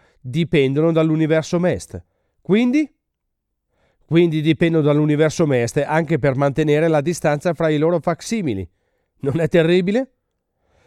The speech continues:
Insomma, questi tizi hanno un bank di engram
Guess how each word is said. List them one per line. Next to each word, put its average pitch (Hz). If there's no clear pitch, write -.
Insomma, 139
questi 190
tizi 113
hanno 151
un 135
bank 175
di 151
engram 123